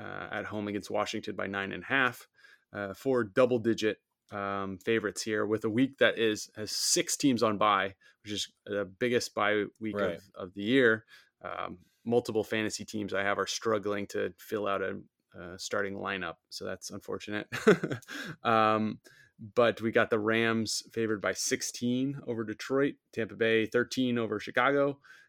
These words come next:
Speaker 1: Arizona seventeen and a half over Houston, and Green Bay nine and a half over Washington. All of the favorites are at home. Um, all the favorites are not on Thursday, not on Monday, not, uh, and not within their division.
Speaker 2: Yeah.
Speaker 1: So we, we got some primo,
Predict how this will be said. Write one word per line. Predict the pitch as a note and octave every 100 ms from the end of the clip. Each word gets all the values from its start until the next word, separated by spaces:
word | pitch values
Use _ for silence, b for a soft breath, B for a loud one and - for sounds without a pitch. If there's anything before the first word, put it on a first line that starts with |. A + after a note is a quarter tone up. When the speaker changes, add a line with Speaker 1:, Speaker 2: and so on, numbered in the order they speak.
| B A#2+
Speaker 1:
Arizona | A#2 G#2+ A2+ A2 G#2
seventeen | F#2+ - D3 C#3+ C3 B2+
and | A#2 G#2+
a |
half | G2+ G2 F#2
over | G2 F#2+
Houston, | G2+ F#2+ G2 F#2
and | F#2+
Green | G2 G2
Bay | F#2 G2 F#2+
nine | F#2+ F#2+
and | E2+
a | -
half | - - - _ _ -
over | G2+
Washington. | - - - F#2 F#2+ -
All | B2+ C3+
of | B2+
the |
favorites | B2 A#2 A2 G#2+
are | F2+
at | -
home. | C#3+ C#3 C#3 - B B B _
Um, | G2+ G2 -
all | B2+ D3
the | B2+
favorites | A#2+ A2+ A2 -
are | G#2 G#2 G2+ G2+ G#2+
not | A2+ A2+
on | G2 G#2+
Thursday, | G#2+ G#2 G2+ G#2 G2+
not | G#2+ B2 A#2+
on | G#2+
Monday, | G2+ G2+ G2 G2 F#2+ -
not, | A2 A2+ A#2+ B2 B2 _ _ A#2
uh, | D#2
and | A2+ G#2 G2
not | G#2 A2 - -
within | A2+ A2 G2+
their | G2
division. | G2 - - - G2+
Speaker 2:
Yeah. | G2 -
Speaker 1:
So | - G2
we, | G2+ F#2+ - A2+
we |
got | G#2 G2
some | G#2+ G2+ -
primo, | - C#3 C3 B2 A#2 A2